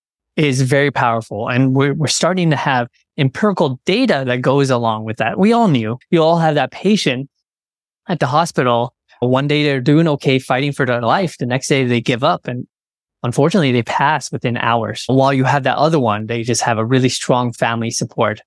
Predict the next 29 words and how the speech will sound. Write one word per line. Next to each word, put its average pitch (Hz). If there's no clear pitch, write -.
and 120
things 147
look 127
bad. 113
They 117
look 104
hairy 127
for 117
a 104
while, 107
but 113
they, 117
they 135
just 131
believe 160
they're 156
gonna 131
go 127
through, 214
and 127
they 123
somehow 151
do. 120
Now, 143
I'm 143
not 151
saying 143
obviously 127
that 120